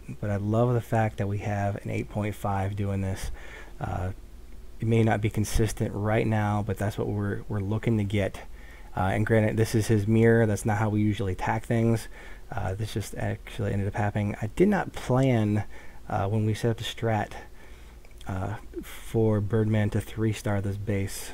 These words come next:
So, uh, it is a very, very pleasant surprise. He's got some things to clean up,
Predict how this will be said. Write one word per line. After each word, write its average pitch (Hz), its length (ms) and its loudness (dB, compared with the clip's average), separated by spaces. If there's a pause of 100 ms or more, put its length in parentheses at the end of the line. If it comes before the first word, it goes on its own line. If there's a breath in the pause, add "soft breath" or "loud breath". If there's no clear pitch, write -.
(100)
So, 101 560 0 (500 loud breath)
uh, 95 260 -2
it 113 200 2
is 110 160 4
a 104 80 4
very, 113 400 4
very 110 200 4
pleasant 120 600 0
surprise. 107 720 0
He's 113 120 -2
got 131 140 0
some 127 140 2
things 127 180 4
to 120 80 0
clean 117 320 4
up, 113 220 2